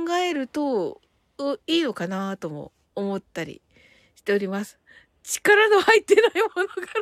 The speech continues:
<laughs> いいのでしょうか？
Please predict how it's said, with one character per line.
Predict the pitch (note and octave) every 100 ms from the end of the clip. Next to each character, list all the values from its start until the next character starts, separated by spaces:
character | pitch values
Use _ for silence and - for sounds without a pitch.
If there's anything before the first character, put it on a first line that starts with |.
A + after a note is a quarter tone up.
| - B4 D5 _ _ _ A#4+ - G#4 - A4 - A4+ A4+ _ _ D4
<laughs> | D4 D#4+
い | F4+ G4+
い |
の | G4 F4+
で | E4+
し | D#4+
ょ |
う |
か？ | C4+ B3+